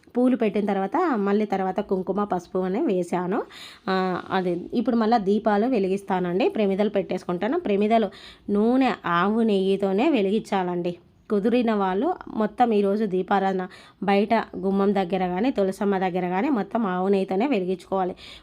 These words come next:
పూజ చేసే వరకు నూనె అనేది ముట్టుకోకూడదు, అంటే నువ్వుల నూనె ముట్టుకోకూడదు. ముట్టుకోకుండా పూజ చేయాలండి. మాకు దొరకట్లేదు అనుకున్నప్పుడు ఇంకా మనం ఏం చేయలేం కదండి. ఇంట్లో ఉన్న మీరు, ఇంకా దీపారాధనకు ఏ నూనె వాడతారో ఆ నూనెనే వాడుకోండి.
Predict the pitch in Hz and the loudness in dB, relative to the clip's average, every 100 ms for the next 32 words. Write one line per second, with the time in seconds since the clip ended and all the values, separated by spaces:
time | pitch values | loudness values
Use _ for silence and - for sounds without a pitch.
0 | - 240 247 220 196 190 202 185 190 302 | -8 -4 0 0 0 -2 0 -2 -2 0
1 | 330 214 208 233 202 196 202 370 226 180 | 0 2 2 2 2 2 2 2 2 0
2 | 190 190 180 180 - 208 392 285 202 190 | 0 0 0 -4 -2 0 2 2 2 2
3 | 226 220 208 240 269 190 190 190 - 185 | 4 4 4 2 0 -2 -2 -2 -2 -4
4 | 175 - - - - 202 208 208 202 240 | -4 -6 -16 -18 -6 -2 0 0 2 0
5 | - 208 202 202 190 180 175 170 175 - | 2 2 2 2 0 0 -2 -4 -8 -12
6 | - - - 208 202 208 190 185 180 233 | -20 -16 -2 0 0 0 0 0 2 2
7 | 220 233 214 226 247 202 202 202 202 220 | 2 2 2 2 2 0 0 0 0 0
8 | 277 240 214 196 196 190 196 196 190 196 | 0 0 0 0 0 0 0 0 0 0
9 | 202 202 185 226 415 - - - 220 226 | -2 -2 -2 -2 -4 -8 -20 -10 0 0
10 | 220 208 196 196 190 202 196 - 190 190 | 2 2 2 2 2 2 0 -2 -4 -2
11 | 185 170 220 220 202 190 190 180 180 180 | -2 2 2 2 2 2 0 -2 -2 0
12 | 185 190 190 190 185 180 180 214 - 190 | 2 2 0 0 0 -2 -2 -2 -2 -2
13 | 190 190 185 214 226 185 180 - 185 190 | 0 0 0 0 0 -2 -4 -6 -4 -2